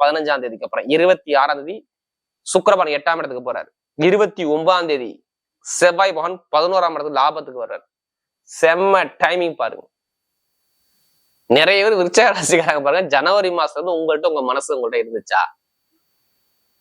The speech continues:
கேட்டா இல்லைன்னு சொல்ல மாட்டாங்க. ஒரு குழப்பத்திலே இருந்து என்னால கரெக்டா எதுவுமே முடிவு பண்ணி என்னால இறங்க முடியல கேட்டு பாருங்க, ஆமான்னு தான் சொல்லுவாங்க. இதுல மாற்று கருத்தே சொல்ல மாட்டாங்க இந்த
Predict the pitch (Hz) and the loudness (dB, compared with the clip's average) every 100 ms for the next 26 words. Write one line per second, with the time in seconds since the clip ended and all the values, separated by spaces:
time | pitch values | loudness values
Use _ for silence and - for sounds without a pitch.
0 | _ - 156 196 - 170 165 226 - - | _ 2 4 4 0 2 2 -2 -8 -16
1 | _ 139 165 175 170 147 131 107 95 - | _ 2 4 2 2 0 0 0 -6 -8
2 | _ _ _ _ _ _ _ _ _ - | _ _ _ _ _ _ _ _ _ 2
3 | 139 139 - 185 220 220 214 202 190 202 | 2 2 2 2 2 2 2 4 4 4
4 | 170 175 175 156 160 196 - 156 170 _ | 0 -2 -2 0 0 0 0 -2 -2 _
5 | 226 175 160 165 180 185 156 185 180 170 | -2 0 0 0 0 0 0 0 -2 -2
6 | 165 147 135 143 120 135 135 120 120 113 | 0 0 0 0 0 -2 -4 -6 -6 -6
7 | - _ - 151 156 139 127 147 139 117 | -6 _ 0 2 2 0 0 0 0 0
8 | 127 120 117 123 117 117 151 127 113 - | 0 -4 -4 -8 -4 -2 0 0 -2 -6
9 | _ _ _ _ 135 160 196 - 202 170 | _ _ _ _ 2 4 0 0 0 2
10 | 165 - 185 196 - 147 151 165 156 147 | 0 0 -4 -4 -2 2 2 2 2 0
11 | 135 139 131 131 180 190 | 0 -2 -2 -2 -2 -2